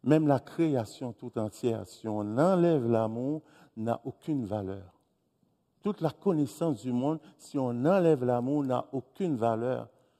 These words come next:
Parce que la création trouve son fondement dans l'amour même de Dieu. Donc, quand Dieu a tant aimé le monde, le cercle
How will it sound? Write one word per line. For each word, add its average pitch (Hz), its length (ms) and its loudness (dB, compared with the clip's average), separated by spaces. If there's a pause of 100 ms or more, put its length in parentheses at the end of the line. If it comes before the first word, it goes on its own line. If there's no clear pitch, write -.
(580)
Parce - 200 -4
que 165 100 2
la 135 160 4
création 165 580 0
trouve 214 380 -2
son 165 260 -4
fondement 190 800 0 (280)
dans 143 200 8
l'amour 170 720 6
même 180 360 0
de 123 120 -4
Dieu. 135 340 -10 (2000)
Donc, 165 280 4
quand 196 160 10
Dieu 165 200 2
a 175 120 8
tant 202 180 4
aimé 185 320 6
le 160 160 4
monde, 190 420 2 (920)
le 147 180 6
cercle 180 520 2